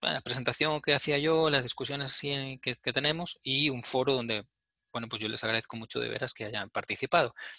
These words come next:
Pero es un aburrimiento. Bueno, para mi gusto no, no es tampoco así la gran cosa, ¿verdad? Desde el punto de vista de herramienta didáctica.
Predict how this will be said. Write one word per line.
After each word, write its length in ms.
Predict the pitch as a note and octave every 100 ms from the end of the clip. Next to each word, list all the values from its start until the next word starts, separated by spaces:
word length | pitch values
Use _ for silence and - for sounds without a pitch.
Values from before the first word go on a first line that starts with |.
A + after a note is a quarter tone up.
| - - -
Pero 140 | B2
es 80 | B2
un 60 |
aburrimiento. 520 | C#3 B2 A#2 A2+ A2 - _ -
Bueno, 120 | A2+
para 140 | A2
mi 140 | G#2+ A#2
gusto 360 | B2+ - C3+
no, 240 | B2+ A2+ A#2+ _ -
no 180 | A#2+
es 200 | A#2 - -
tampoco 320 | A#2 B2 A#2
así 180 | - A#2+
la 160 | G#2+
gran 300 | G#2 G#2 G#2+ _
cosa, 240 | A#2+ - G#2+
¿verdad? 180 | G#2
Desde 160 | A2 -
el 60 | -
punto 200 | A2 A2
de 40 |
vista 260 | - - -
de 180 | - - _ - - - - _ _
herramienta 500 | B2+ A#2 A2+ A2+ A2
didáctica. 560 | A2 A2 A2+ - -